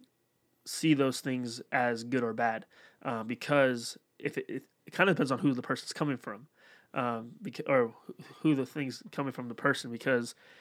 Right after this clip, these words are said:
uh, I, I remember w-, we did a, a lesson on this a little bit with our youth, and, uh, we m-, had somebody go out of the room, we blindfolded them, and we made a maze.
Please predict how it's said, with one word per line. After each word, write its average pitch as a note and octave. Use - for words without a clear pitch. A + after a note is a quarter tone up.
uh, A#2+
I, C#3+
I D3+
remember D3+
w-, C3
we C#3+
did C3+
a, B2
a -
lesson C3
on A#2+
this A#2+
a C3+
little B2+
bit B2
with A#2+
our A#2+
youth, B2+
and, B2+
uh, A2+
we B2
m-, C#3
had C#3
somebody D3+
go C#3
out C3+
of C3
the B2+
room, B2+
we B2
blindfolded B2+
them, A#2+
and B2
we A#2+
made B2
a A2+
maze. A#2+